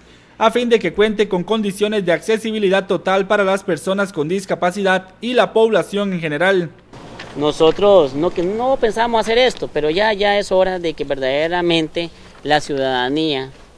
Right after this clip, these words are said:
Speaker 2: que ya lo sabe, ¿verdad?, se entere de que nosotros, las personas con discapacidad de este cantón, no nos han querido hacer caso, no nos han querido escuchar.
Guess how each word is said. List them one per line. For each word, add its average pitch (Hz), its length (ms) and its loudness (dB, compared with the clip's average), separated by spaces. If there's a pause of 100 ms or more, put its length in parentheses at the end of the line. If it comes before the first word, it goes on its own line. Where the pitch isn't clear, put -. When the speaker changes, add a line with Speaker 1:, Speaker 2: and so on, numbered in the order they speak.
Speaker 2:
que 117 140 -6
ya 117 140 0
lo 165 120 -2
sabe, 131 400 -2
¿verdad?, 117 400 -6 (300)
se - 160 -4
entere 151 460 2 (300)
de 131 140 -4
que 135 140 -6
nosotros, 127 540 -2
las 120 120 -4
personas 160 420 -10
con 165 140 -8
discapacidad 143 560 -8
de 127 100 -4
este - 180 -12
cantón, 165 480 -8 (520)
no 170 480 4
nos 185 440 -4
han 165 180 0
querido 147 520 -4
hacer 139 280 -4
caso, 139 320 -4
no 113 120 -8
nos 135 180 -8
han 147 100 -6
querido 147 320 -4
escuchar. 156 460 -2